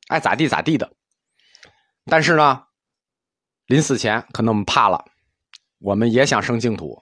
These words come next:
我们就信了。而且我们客观地说啊，这种人是绝大多数人。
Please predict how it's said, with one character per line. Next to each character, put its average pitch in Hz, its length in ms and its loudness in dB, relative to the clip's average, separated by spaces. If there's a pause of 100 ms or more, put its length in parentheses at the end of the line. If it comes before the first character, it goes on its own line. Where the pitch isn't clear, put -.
我 101 80 -6
们 101 80 -4
就 117 80 0
信 123 200 0
了。 - 160 -4 (960)
而 123 100 2
且 - 100 2
我 90 40 2
们 90 120 -6
客 - 180 -2
观 104 140 2
地 90 80 -2
说 82 160 0
啊， 64 120 -2 (460)
这 202 140 6
种 110 180 0
人 101 320 0 (400)
是 - 180 0
绝 135 180 2
大 147 160 2
多 180 160 4
数 151 180 4
人。 95 180 0